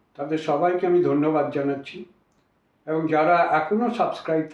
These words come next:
করেননি, তাদের কাছে আমার একান্ত অনুরোধ যে আমার এই চ্যানেলটাকে একটা সাবস্ক্রাইব করে বেল আইকনটা টিপে দেবেন। তৃণমূল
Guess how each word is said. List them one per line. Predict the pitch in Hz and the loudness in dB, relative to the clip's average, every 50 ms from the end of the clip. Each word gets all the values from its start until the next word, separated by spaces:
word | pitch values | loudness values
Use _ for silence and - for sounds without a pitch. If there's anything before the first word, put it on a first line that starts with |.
| - | -4
করেননি, | 147 151 165 185 180 175 160 131 123 123 - - _ _ _ _ _ _ _ _ _ _ _ _ _ _ _ _ _ - | -2 0 0 0 0 0 0 -2 -2 -6 -10 -18 _ _ _ _ _ _ _ _ _ _ _ _ _ _ _ _ _ -4
তাদের | 147 151 151 165 160 165 165 | -2 -2 0 0 -2 -2 -2
কাছে | 160 - - 165 160 | -2 0 0 2 2
আমার | 165 160 156 151 | 2 2 0 0
একান্ত | 143 - 165 175 180 175 170 165 160 | 0 -2 -2 -2 -2 -2 -2 0 2
অনুরোধ | 156 156 151 156 185 214 220 - - - _ _ _ _ _ _ _ _ _ _ _ _ _ _ _ 160 190 | 2 2 2 2 2 0 -2 -4 -10 -18 _ _ _ _ _ _ _ _ _ _ _ _ _ _ _ _ -6
যে | 214 185 165 156 | -4 -2 0 0
আমার | 151 156 160 156 156 156 - - - _ _ _ _ _ _ _ _ - | 0 2 2 2 0 0 -4 -12 -18 _ _ _ _ _ _ _ _ -14
এই | 143 131 - | -14 -8 -4
চ্যানেলটাকে | - 160 160 156 156 156 - - 151 - 160 156 | 0 0 2 2 2 0 -2 -4 -4 -2 -2 -4
একটা | - - 160 147 - - | -2 -4 -6 -4 -2 -2
সাবস্ক্রাইব | 143 - - - - 165 156 151 - - - - | -2 -2 -4 -6 -4 -2 -2 -2 -4 -6 -6 -4
করে | 160 160 175 220 269 269 - - _ _ _ _ _ | 0 0 0 0 0 -4 -8 -16 _ _ _ _ _
বেল | 143 139 147 147 147 151 143 | -6 -4 -2 0 2 2 2
আইকনটা | 139 135 139 143 135 135 143 160 160 - | 2 0 -2 -4 -4 -2 -4 -4 -4 -4
টিপে | 151 139 139 131 127 123 | -4 -4 -4 -4 -6 -6
দেবেন। | 120 117 117 120 - - _ _ _ _ _ _ _ _ _ _ _ _ _ _ _ _ _ _ _ _ _ _ _ _ _ _ _ _ _ _ _ _ _ _ _ _ _ _ _ _ _ _ _ _ _ _ _ _ _ _ _ _ _ _ | -8 -10 -12 -14 -16 -20 _ _ _ _ _ _ _ _ _ _ _ _ _ _ _ _ _ _ _ _ _ _ _ _ _ _ _ _ _ _ _ _ _ _ _ _ _ _ _ _ _ _ _ _ _ _ _ _ _ _ _ _ _ _
তৃণমূল | 180 185 190 208 214 226 226 240 247 254 262 | -2 0 2 4 4 4 4 4 2 4 4